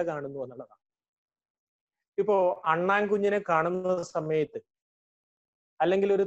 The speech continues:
തുളസി കാണുന്ന സമയത്ത്, ഒരു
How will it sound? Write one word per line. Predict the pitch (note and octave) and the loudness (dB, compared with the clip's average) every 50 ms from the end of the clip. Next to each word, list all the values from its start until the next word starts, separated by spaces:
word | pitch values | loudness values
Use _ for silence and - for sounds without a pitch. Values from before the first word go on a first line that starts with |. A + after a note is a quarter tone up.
| - - | 0 0
തുളസി | E3 D#3+ E3+ F3 E3+ - G3+ F#3 | 2 2 2 0 0 -2 -2 0
കാണുന്ന | F#3 E3 D#3 D#3 D#3+ E3 | 0 -2 -2 -2 -4 -4
സമയത്ത്, | D#3+ - D#3+ D3 C#3+ C#3+ C#3+ - - - _ _ _ _ _ _ _ _ _ _ _ _ _ _ _ _ _ - - F3 | -4 -4 -4 -6 -8 -10 -16 -20 -20 -20 _ _ _ _ _ _ _ _ _ _ _ _ _ _ _ _ _ -4 -2 2
ഒരു | F3+ G3 G3 F#3+ F3+ E3+ F3+ - | 4 4 4 4 4 2 0 -4